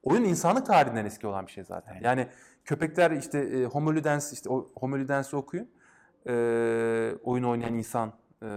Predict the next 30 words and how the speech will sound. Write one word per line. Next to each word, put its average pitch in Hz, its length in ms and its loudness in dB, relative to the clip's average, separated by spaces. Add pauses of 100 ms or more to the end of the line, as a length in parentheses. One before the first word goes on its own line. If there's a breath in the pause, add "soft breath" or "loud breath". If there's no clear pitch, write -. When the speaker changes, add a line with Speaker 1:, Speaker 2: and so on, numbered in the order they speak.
(380)
Speaker 1:
ta-, 117 180 2
tabiri 110 360 0
olarak. 104 240 -4 (140)
E, 120 60 -2 (500)
orada 165 580 2 (120)
mesela 123 200 -8
köpeklerin 165 500 -2
kendi 160 320 2
arasında 180 480 4
oynamak 156 400 2
için 190 160 -2
belli 170 180 0
kuralları 165 360 6
vardı. 104 180 4
Mesela 104 220 -8
kuyrukları 123 580 -2 (220)
ısırmayacak, 110 640 -6
kulakları 120 360 -4
şey 131 120 -2
yapmayacak. 113 380 -2
Kendi 135 200 0
aralarında 139 200 -4
oynarlar. 147 460 2 (300 loud breath)
Dışarıdan 165 440 4
baktığınız 175 280 0
zaman 170 140 4
yapay 170 260 6
bir 160 60 -6
çatışma 160 380 -2
vardır. 131 380 2